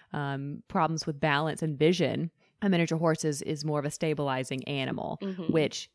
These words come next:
Speaker 1: again, wow, who would, I just wouldn't have thought. I kinda forgot those existed.
Speaker 2: Right,
Speaker 1: Um,
Speaker 2: right.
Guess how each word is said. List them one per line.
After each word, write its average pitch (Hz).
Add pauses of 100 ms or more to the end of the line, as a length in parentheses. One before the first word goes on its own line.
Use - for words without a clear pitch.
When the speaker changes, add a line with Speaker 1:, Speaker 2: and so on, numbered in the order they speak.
Speaker 1:
again, 165 (320)
wow, 269 (300)
who 302
would, 269
I 226
just 277
wouldn't 233
have 202
thought. 190
I 170
kinda 202
forgot 170
those 160
existed. - (220)
Speaker 2:
Right, 190
Speaker 1:
Um, 151
Speaker 2:
right. 170